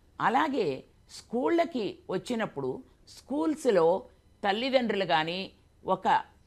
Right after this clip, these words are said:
డెసిగ్నేటెడ్‌గా ఎస్ఓపి తయారు చేసి, వాళ్ళు వస్తేనే హ్యాండ్ ఓవర్ చేయాలి అనేది జరగాలి. కానీ మనకి చాలా చోట్ల ఏమైపోద్దంటే, గవర్నమెంట్ స్కూల్స్లో పిల్లలను స్కూల్ వదిలిపెట్టగానే నడిచి వాళ్ళ ఇంటికి వెళ్ళిపోతూ ఉంటారు.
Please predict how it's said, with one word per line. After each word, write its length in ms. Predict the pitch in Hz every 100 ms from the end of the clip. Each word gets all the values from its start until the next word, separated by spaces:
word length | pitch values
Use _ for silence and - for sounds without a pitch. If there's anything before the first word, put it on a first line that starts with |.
| _ _
డెసిగ్నేటెడ్‌గా 880 | 131 190 233 294 285 254 226 214 185
ఎస్ఓపి 580 | 190 156 233 240 240 240
తయారు 420 | 220 175 165 151
చేసి, 400 | 147 - 190 202 - _ -
వాళ్ళు 420 | 139 185 262 320
వస్తేనే 520 | 277 - 233 220 226 247
హ్యాండ్ 380 | 208 190 208 214
ఓవర్ 220 | 214 208 151
చేయాలి 680 | 185 165 156 156 175 165 - - _ _ -
అనేది 300 | 185 196 160
జరగాలి. 600 | 147 131 135 156 185 330 - _ _
కానీ 440 | 233 233 262 185 - _ -
మనకి 220 | 202 214
చాలా 440 | 208 196 185 269 320
చోట్ల 240 | 311 247 233
ఏమైపోద్దంటే, 680 | 214 202 202 185 180 180 135 190
గవర్నమెంట్ 440 | 165 196 247 247
స్కూల్స్లో 640 | - 196 175 156 156 139 - _ _ -
పిల్లలను 500 | 233 320 269 202 -
స్కూల్ 380 | - - 233 269
వదిలిపెట్టగానే 680 | 254 220 214 214 202 185 190
నడిచి 400 | 269 208 202 285
వాళ్ళ 200 | 233 185
ఇంటికి 260 | 175 226 226
వెళ్ళిపోతూ 480 | 170 170 202 160
ఉంటారు. 460 | 202 165 139 117